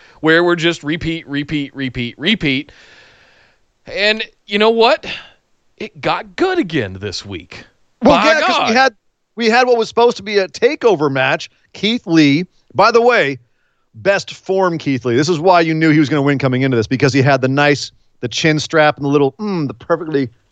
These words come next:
Speaker 2: perfectly manicured mustache. That's my favorite form of Keith Lee, is that little, that little, that beautiful line down the chin. Uh,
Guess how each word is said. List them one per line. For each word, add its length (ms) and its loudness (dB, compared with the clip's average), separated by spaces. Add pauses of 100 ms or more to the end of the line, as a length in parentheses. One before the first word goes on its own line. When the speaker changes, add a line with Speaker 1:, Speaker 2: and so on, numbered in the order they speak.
(220)
Speaker 2:
perfectly 400 0
manicured 720 2 (240)
mustache. 720 2 (240)
That's 160 0
my 100 4
favorite 360 0 (100)
form 240 2
of 140 -6
Keith 260 -2
Lee, 320 -2 (680)
is 140 -2
that 140 0
little, 240 4
that 180 0
little, 220 4
that 340 -6
beautiful 440 2
line 680 -2 (680)
down 300 0
the 80 -10
chin. 580 -6 (680)
Uh, 480 2